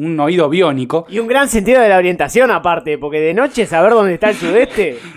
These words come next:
Speaker 1: Y bueno, pero en ese momento en el cual le dicen que, eh, ella le dicen, "Bueno, tenés que espiar a Joaquín Furriel, que es tu jefe, que por ahora te viene cayendo bastante bien, porque acaba de salvar a, a una chica que estaba a punto de morir".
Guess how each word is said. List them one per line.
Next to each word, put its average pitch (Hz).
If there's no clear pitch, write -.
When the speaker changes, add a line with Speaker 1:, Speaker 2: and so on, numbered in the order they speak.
Speaker 1:
Y -
bueno, 208
pero 190
en 254
ese 302
momento 247
en 208
el 175
cual 233
le 208
dicen 214
que, 165
eh, 180
ella 185
le 151
dicen, 170
"Bueno, 165
tenés 175
que 190
espiar 175
a 160
Joaquín 156
Furriel, 170
que 160
es 156
tu 151
jefe, 190
que 127
por 123
ahora 165
te 147
viene 165
cayendo 165
bastante 156
bien, 180
porque 127
acaba 165
de 147
salvar 156
a, 131
a 127
una 151
chica 165
que 123
estaba 151
a 143
punto 170
de 185
morir". 208